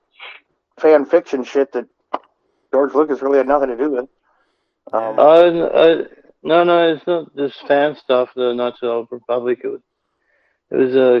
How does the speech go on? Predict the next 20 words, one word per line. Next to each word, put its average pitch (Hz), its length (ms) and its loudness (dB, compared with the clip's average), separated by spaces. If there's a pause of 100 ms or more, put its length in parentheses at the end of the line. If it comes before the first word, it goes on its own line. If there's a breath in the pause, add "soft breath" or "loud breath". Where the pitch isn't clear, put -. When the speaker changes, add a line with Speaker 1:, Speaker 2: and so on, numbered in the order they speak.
(140)
Speaker 3:
comics 143 480 0 (380)
that 117 120 0
were, 117 360 -2 (100)
Speaker 2:
Oh, 123 340 -14
the 117 60 -12
Speaker 3:
uh, 113 40 -14
Speaker 2:
comics. 113 380 -8
Speaker 3:
licensed 123 540 0
under 120 240 -6
Star 120 500 2
Wars, 113 520 2
but, 113 220 -4
um, 113 340 -8
were 110 300 -6 (720)
kinda, 127 160 -2
like, 117 220 -2
independent 120 840 -4 (640)
comics 117 540 -4
that, 113 320 0
um, 110 360 -4